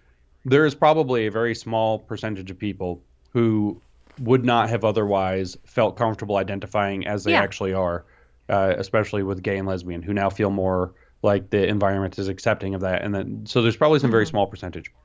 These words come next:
Speaker 1: By far the larger percentages of these people, though, and we see it not just with the, you know, this generational difference, but there are these weird differences that appear geographically as well.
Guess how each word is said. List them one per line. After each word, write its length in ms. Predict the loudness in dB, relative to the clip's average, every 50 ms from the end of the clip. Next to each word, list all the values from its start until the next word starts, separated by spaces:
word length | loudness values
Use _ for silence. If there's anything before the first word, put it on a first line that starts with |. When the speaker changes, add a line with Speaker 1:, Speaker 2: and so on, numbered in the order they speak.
| _ _ _ _ _ _ _ _ _ _ _ -18 -8 0
Speaker 1:
By 180 | 2 2 2
far 220 | 4 4 4 4 6
the 80 | 4
larger 300 | 4 2 2 0 -2 -4
percentages 640 | -8 -10 -12 -12 -12 -12 -10 -10 -10 -10 -10 -10 -10 -10
of 160 | -10 -8 -6
these 220 | -6 -8 -8 -6
people, 300 | -6 -6 -4 -4 -4 -4
though, 300 | -2 -2 -2 -2 -4 -6 -12 -20 -20 -20 -20 -20 -20 -20 -20 -20 -14 _ 0
and 180 | 0 2 2
we 100 | 2 2
see 220 | 2 2 2 2 2
it 120 | 2 0
not 240 | 2 2 2 2 2
just 320 | 0 -2 -4 -4 -4 -4
with 200 | -4 -4 -2 -2
the, 340 | 0 0 2 2 2 0 -2
you 100 | -2 -4
know, 140 | -4 -4 -4
this 240 | -6 -6 -6 -8 -8
generational 720 | -6 -6 -4 -4 -2 0 2 2 2 2 0 2 2 2 4
difference, 360 | 2 2 2 0 0 -2 -2
but 180 | -2 -4 -2 0
there 220 | 2 2 2 2
are 40 | 2
these 240 | 0 -2 -2 -2 0
weird 240 | 0 0 2 2
differences 480 | 0 -2 -2 -2 -4 -4 -4 -6 -6 -4
that 100 | -6 -6
appear 360 | -6 -2 0 2 2 2 2
geographically 800 | 0 -2 -2 -2 -2 -2 0 0 0 0 -2 -2 -2 0 0 0
as 140 | 0 0 0
well. 380 | 2 2 4 4 2 0 -4